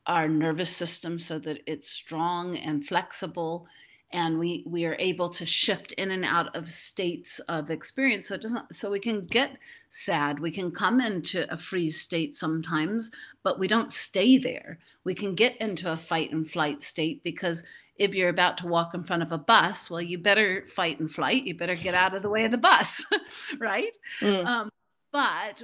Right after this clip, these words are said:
Speaker 1: we don't need to carry that type of state around with us all the time. And so that the, the resilience is about growing your flexibility and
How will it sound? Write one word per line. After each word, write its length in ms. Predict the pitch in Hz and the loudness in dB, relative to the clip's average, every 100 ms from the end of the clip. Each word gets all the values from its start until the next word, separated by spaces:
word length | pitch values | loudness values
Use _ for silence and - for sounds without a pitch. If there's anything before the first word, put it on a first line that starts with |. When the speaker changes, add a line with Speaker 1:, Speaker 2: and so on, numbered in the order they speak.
| 214 | -18
Speaker 1:
we 160 | 214 208 | -16 -14
don't 320 | 196 240 180 | -12 -12 -12
need 200 | 220 196 | -14 -14
to 80 | 180 | -18
carry 520 | - 190 220 254 233 | -16 -10 -6 -6 -6
that 280 | 180 - - | -6 -8 -8
type 240 | 185 170 | -12 -12
of 80 | 170 | -12
state 340 | - 190 170 - | -12 -10 -12 -12
around 480 | 170 165 190 247 180 | -10 -4 -2 -2 -6
with 160 | 160 | -8
us 220 | 151 170 - | -8 -8 -10
all 200 | 165 165 | -12 -12
the 120 | 156 | -14
time. 640 | - 180 - - - - - | -6 -4 -2 -4 -10 -14 -14
And 260 | - 180 180 | -10 -8 -6
so 540 | - 196 170 175 165 - _ - 170 | -4 -2 -2 -4 -8 -12 _ -20 -10
that 240 | 208 185 - - 165 | -4 -4 -4 -16 -16
the, 220 | 196 185 180 - - - | -6 -6 -6 -10 -18 -12
the 120 | 190 | -10
resilience 640 | 180 190 185 220 233 208 185 | -8 -4 -2 0 0 -4 -6
is 120 | 170 | -6
about 340 | 170 170 165 | -4 -4 -6
growing 560 | 160 180 185 196 190 190 | -6 0 2 0 -2 -4
your 120 | 175 | -6
flexibility 1120 | 165 170 160 - 151 170 185 190 190 160 139 143 | -6 -8 -8 -8 -6 0 2 2 0 -2 0 2
and 280 | 156 156 | 2 2